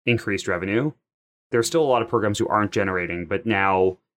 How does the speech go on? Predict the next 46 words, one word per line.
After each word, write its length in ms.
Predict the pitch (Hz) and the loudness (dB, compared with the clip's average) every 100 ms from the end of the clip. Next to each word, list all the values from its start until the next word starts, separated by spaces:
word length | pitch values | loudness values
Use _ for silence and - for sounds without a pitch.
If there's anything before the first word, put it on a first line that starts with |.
| - | -2
increasingly 640 | 117 120 113 110 98 95 92 | -2 0 0 0 0 0 -2
you're 140 | 98 | -6
seeing 260 | - 104 95 | -2 -2 -2
people 240 | 104 90 | -2 -2
thinking 360 | - 95 92 90 | 0 -2 -2 -2
about 280 | 87 85 | -2 -2
it. 60 | - | -2
And 100 | 101 | -2
I 80 | 92 | -2
think 200 | 113 95 | -2 0
that 160 | 95 | 0
has 200 | 98 95 | 0 -2
something 340 | - 95 101 98 | -2 -2 -2 -2
to 100 | 95 | -2
do 120 | 90 | -2
with 120 | 87 | -2
the 60 | 95 | -2
macroeconomic 640 | 92 87 95 90 92 87 87 | -2 0 -2 -2 -4 -4 -6
climate, 580 | 104 95 110 175 - - _ _ - | -2 2 2 2 -2 -16 _ _ -6
which 180 | 107 - | -4 -2
we 80 | 107 | -4
didn't 240 | 104 101 | -2 0
really 220 | 90 110 | 0 0
see 340 | 113 113 107 107 | 0 -2 0 0
addressed 540 | 110 107 104 101 - - - | 0 0 2 2 -4 -12 -6
as 440 | 113 107 117 117 120 | 0 2 2 0 0
much 360 | 123 127 - | 2 2 -2
in 200 | - 123 | -2 2
these 220 | 120 113 | 4 4
reports. 440 | 123 120 127 131 127 | 2 0 0 0 0
I 80 | 107 | 0
think 200 | 107 92 | 0 0
based 220 | 95 - | -2 0
on 80 | 101 | -2
the 60 | |
timing 340 | 92 101 98 101 | 2 2 4 0
of 60 | |
when 160 | 98 101 | 2 2
they 80 | 92 | 2
were 120 | 90 | 0
constructed, 600 | 98 - 92 - 117 117 | -4 -2 -2 2 0 2
but 160 | 104 - | 0 0
the 140 | - | 0
undercurrent 540 | 101 98 - 98 95 | 0 -2 0 0 0
is 160 | 92 80 | -4 -4
there. 400 | 90 90 151 175 | 0 4 4 0